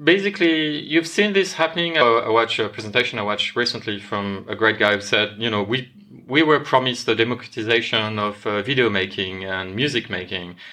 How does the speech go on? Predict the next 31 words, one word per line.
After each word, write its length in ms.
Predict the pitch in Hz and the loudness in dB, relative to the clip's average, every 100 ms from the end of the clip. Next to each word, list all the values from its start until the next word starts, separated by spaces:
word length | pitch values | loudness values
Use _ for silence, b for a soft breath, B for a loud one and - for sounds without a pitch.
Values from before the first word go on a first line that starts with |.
| B - | B -4
And 180 | 113 | 0
this, 180 | 151 160 | 0 0
the, 300 | - 135 127 | 0 2 2
this 200 | 143 147 | 2 0
revolution 400 | 143 127 131 127 | 0 0 -2 -4
didn't 240 | 113 120 107 | -4 -4 -2
happen. 320 | 127 131 98 | -2 -2 -6
It's 140 | 101 | -2
like, 220 | 143 131 156 | 0 0 0
what 160 | 208 | -2
are 80 | 285 | -2
you 120 | 160 | -6
talking 260 | 135 - 110 | -6 -4 -2
about? 340 | 95 87 - | -2 -2 0
There 120 | 139 | 4
are 180 | 135 127 | 4 4
h-, 40 | - | 0
hundreds 600 | - 143 - 226 214 131 | -10 -4 0 0 0 -2
of 100 | - | 0
thousands 380 | 135 131 127 | 0 0 -4
of 100 | 117 | -8
people 340 | - 120 120 117 | -8 -6 0 0
across 300 | 113 117 - | 2 -4 -4
the 80 | 117 | 0
world 240 | 117 110 | 0 0
making 320 | 113 107 110 | -2 -4 -6
music 340 | 107 117 107 - | -6 -4 -2 0
every 200 | 120 110 | 0 2
day 340 | 104 101 104 | 2 2 -2
with, 300 | 113 107 - | -4 -4 -6
with 240 | 120 110 | -2 -2